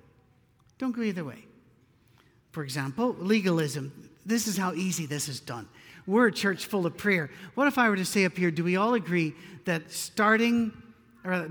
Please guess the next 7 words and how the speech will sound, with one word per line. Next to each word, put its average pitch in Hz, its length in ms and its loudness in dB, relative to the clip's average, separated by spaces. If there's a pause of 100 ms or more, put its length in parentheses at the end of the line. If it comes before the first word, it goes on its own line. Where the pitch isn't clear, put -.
that, 175 400 -2
that 196 120 2
at 180 120 -2
noon, 190 520 6
a - 80 -6
twelve-minute 214 840 0
period 185 580 2